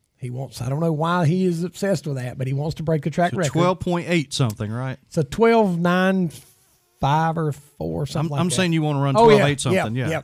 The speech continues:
Speaker 1: yeah.
Speaker 2: Yeah.
Speaker 1: So we're gonna, we wanna break the track record. We wanna win our eleventh championship, and we wanna win five in a row, of course. So, um, we're gonna, that's our goal.
Speaker 2: All right,
Speaker 1: That's
Speaker 2: I'm
Speaker 1: what
Speaker 2: gonna
Speaker 1: we're
Speaker 2: give you
Speaker 1: going
Speaker 2: a
Speaker 1: for.
Speaker 2: chance to thank all your guys and all your sponsors, 'cause I don't think I did that last time, so I'll let you have a minute to do that.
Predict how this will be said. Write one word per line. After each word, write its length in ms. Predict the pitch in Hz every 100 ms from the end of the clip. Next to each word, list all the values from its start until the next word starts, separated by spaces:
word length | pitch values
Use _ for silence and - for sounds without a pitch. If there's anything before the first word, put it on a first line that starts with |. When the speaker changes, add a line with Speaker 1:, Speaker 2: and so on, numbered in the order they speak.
| 123
Speaker 1:
yeah. 60 | 107 -
Speaker 2:
Yeah. 80 | -
Speaker 1:
So 240 | - 170
we're 140 | 160 175
gonna, 260 | 196 185
we 140 | 170 170
wanna 180 | 196 196
break 220 | 208 208
the 40 |
track 280 | 165 208 202
record. 340 | 165 135 139 - _ _ _ _ -
We 100 | 147
wanna 220 | 156 170
win 160 | 165 170
our 160 | 170
eleventh 320 | 175 175 165
championship, 680 | - 165 147 139 - 127 127 _ _ _ _ _ _ _ -
and 320 | 147 139 131
we 60 | 131
wanna 180 | 131 131
win 240 | 131 123
five 260 | - 127 127
in 60 |
a 40 | 120
row, 140 | 107
of 120 | 101
course. 340 | - 127 107 -
So, 420 | _ 113 110 107 107
um, 280 | 101 104 - _ _ _
we're 100 | 160
gonna, 220 | 170 208 185
that's 280 | - 143
our 100 | 190
goal. 340 | 190 233 262 143
Speaker 2:
All 80 | 127
right, 40 |
Speaker 1:
That's 100 | 123
Speaker 2:
I'm 100 | 135
Speaker 1:
what 60 | 180
Speaker 2:
gonna 140 | 220
Speaker 1:
we're 0 |
Speaker 2:
give 60 | 240
you 60 | 160
Speaker 1:
going 60 |
Speaker 2:
a 40 | 160
Speaker 1:
for. 60 |
Speaker 2:
chance 200 | 170 160
to 60 | 143
thank 260 | 143 156 156
all 140 | 151
your 140 | 143
guys 360 | 131 135 139 123
and 100 | 120
all 120 | 110
your 100 | 127
sponsors, 480 | - 127 117 - 117
'cause 140 | 120
I 100 | 131
don't 180 | 156 113
think 160 | 139 123
I 60 |
did 220 | 110 120 113
that 160 | 92
last 280 | 104 104 -
time, 220 | 107 98
so 140 | - 104
I'll 100 | 104
let 180 | 110
you 60 | 113
have 100 | 104
a 40 |
minute 240 | 104 95 76
to 80 | 87
do 160 | 85
that. 240 | 80 78